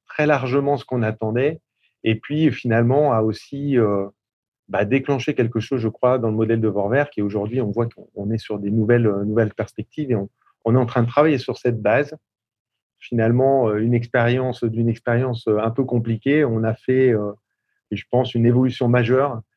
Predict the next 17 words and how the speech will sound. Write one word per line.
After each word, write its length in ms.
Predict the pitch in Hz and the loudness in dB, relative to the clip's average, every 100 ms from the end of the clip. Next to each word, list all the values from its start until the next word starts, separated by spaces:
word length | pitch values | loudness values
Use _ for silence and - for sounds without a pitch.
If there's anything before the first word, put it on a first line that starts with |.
| _ _ _ - | _ _ _ -6
euh, 480 | 98 98 95 95 98 - - - | -2 -2 -2 -2 -4 -6 -8 -10
et, 480 | - 98 101 107 110 | -8 -6 -2 2 2
et 40 | 107 | 2
quelque 220 | 117 117 | 0 -2
chose 160 | 120 | -2
de 80 | 117 | -2
très, 160 | 113 123 | 0 -2
très 180 | 117 117 | -2 -2
positif 440 | 113 110 - 123 - | -2 -4 -10 -16 -8
pour, 220 | 110 104 | -2 0
euh, 100 | 101 | 0
pour 140 | - 107 | 0 0
la 100 | 101 | 0
suite 360 | - 139 139 | -4 -4 0
et 80 | 117 | -2
pour, 440 | 120 123 117 107 | 0 2 2 4
euh, 220 | 98 95 | 2 0